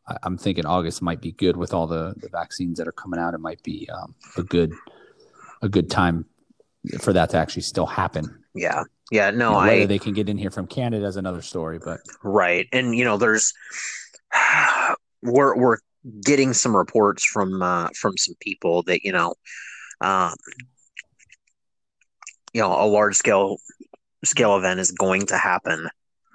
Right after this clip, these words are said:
Speaker 2: once we hit that, uh, I think it's what, seventy-one percent,
Speaker 1: Yeah,
Speaker 2: um,
Speaker 1: yeah.
Speaker 2: threshold is what, uh, what they're saying. And that's a big deal. I keep, uh, I, I keep, I keep hearing the same thing. And I also, you know, I keep thinking to myself, what are we gonna,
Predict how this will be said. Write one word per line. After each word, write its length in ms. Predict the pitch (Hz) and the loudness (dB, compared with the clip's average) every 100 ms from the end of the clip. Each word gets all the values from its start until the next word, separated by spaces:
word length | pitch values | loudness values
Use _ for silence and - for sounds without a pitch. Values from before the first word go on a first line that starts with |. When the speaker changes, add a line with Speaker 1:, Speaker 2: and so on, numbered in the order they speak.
| - - - | -20 -20 -2
Speaker 2:
once 280 | 101 87 - | 0 0 0
we 100 | 92 | 2
hit 240 | 117 - | 0 -2
that, 300 | 101 87 - | -2 -2 0
uh, 140 | 98 82 | 2 2
I 80 | 87 | -2
think 180 | - 92 | -8 -6
it's 140 | - | -2
what, 180 | 76 - | 0 0
seventy-one 880 | - - 87 92 92 92 85 87 90 | 0 -2 -2 -4 -4 -4 -4 -4 -8
percent, 640 | - 90 - 87 92 - - - _ - - 110 | -4 0 2 0 -2 -4 -6 -10 _ -20 -14 -6
Speaker 1:
Yeah, 320 | 87 82 82 | -6 -6 -4
Speaker 2:
um, 280 | 95 95 85 | 0 0 0
Speaker 1:
yeah. 60 | |
Speaker 2:
threshold 680 | 78 107 95 - 107 98 95 | 0 0 2 2 2 4 4
is 120 | 98 101 | 0 0
what, 160 | 101 - | 0 2
uh, 100 | 110 | 2
what 160 | 90 95 | 4 2
they're 120 | 104 | 2
saying. 340 | - 101 196 98 | 0 2 0 0
And 80 | |
that's 160 | 98 - | 0 0
a 60 | 226 | 2
big 200 | 190 127 | 0 4
deal. 280 | 147 113 | 4 6
I 100 | 92 | 4
keep, 240 | 98 - 123 | 2 0 0
uh, 200 | 131 117 107 - - - - - | 4 4 2 -4 -12 -12 -12 -4
I, 140 | 123 123 | 0 2
I 60 | 113 | 2
keep, 240 | - 135 - _ - | 0 -2 -2 _ -6
I 40 | |
keep 220 | - 131 | -2 -2
hearing 360 | - 127 127 117 | 0 2 2 2
the 60 | |
same 280 | 98 117 104 | 0 2 0
thing. 400 | 104 104 101 117 135 - - - | 0 0 2 0 -4 -8 -14 -6
And 100 | 110 | -2
I 80 | 98 | 2
also, 640 | 107 - 117 107 98 98 | 2 2 4 6 6 4
you 100 | 92 | 2
know, 100 | 95 | -2
I 80 | 92 | -2
keep 220 | 95 - - | -4 -8 -10
thinking 220 | - 101 | -8 -6
to 60 | - | -4
myself, 460 | 185 - 98 90 - - - _ _ _ _ | -4 -2 0 0 0 -6 -8 _ _ _ _
what 180 | 101 104 | 2 4
are 40 | |
we 120 | 120 110 | 6 4
gonna, 520 | 104 95 85 82 85 | 2 0 -2 -4 -8